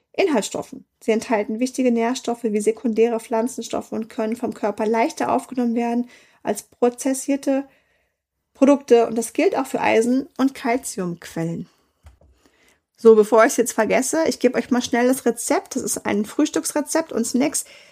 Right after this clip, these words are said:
das Panchamrita-Rezept. Das ist für eine Portion. Dafür braucht ihr einen Teelöffel Rohrzucker, einen Teelöffel Honig, einen Teelöffel Joghurt,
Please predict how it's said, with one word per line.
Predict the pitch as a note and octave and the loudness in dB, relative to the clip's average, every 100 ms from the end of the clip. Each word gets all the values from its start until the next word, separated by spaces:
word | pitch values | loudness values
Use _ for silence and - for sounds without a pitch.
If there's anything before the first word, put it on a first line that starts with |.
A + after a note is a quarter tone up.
| - | -6
das | A3 - | -6 -4
Panchamrita-Rezept. | - C4 C4 C4 G#3+ A3 D4+ D4+ C#4+ C#4+ E4 E4+ - - - - - - | 2 4 4 4 2 4 2 2 2 0 -2 -4 -8 -20 -20 -20 -20 -10
Das | C4 | -6
ist | B3 | -6
für | - B3 | -2 2
eine | A#3 B3 | 4 2
Portion. | - B3+ - C4+ D#4+ | 2 -4 0 2 4
Dafür | B3+ C4 B3+ | 4 2 0
braucht | B3 A#3+ B3+ | 2 0 0
ihr | B3+ | -2
einen | A#3 A3 | 0 0
Teelöffel | A3 G#3 G#3 - | 0 -2 -2 -6
Rohrzucker, | G#3+ B3+ D#4+ - E4+ E4 E4 E4+ - - | -2 0 0 -2 -4 0 0 0 -6 -10
einen | - A#3 | -2 -2
Teelöffel | A#3+ A#3+ G#3+ G#3 G#3 | 2 0 0 -2 0
Honig, | C#4 D4+ D4 D4 - - | 4 4 4 2 -4 -18
einen | - A#3 A#3 | -4 -2 2
Teelöffel | A#3 G#3 G3+ A3+ | 2 2 0 0
Joghurt, | G#3 B3 B3 C4+ C#4 - | 2 2 2 0 0 -4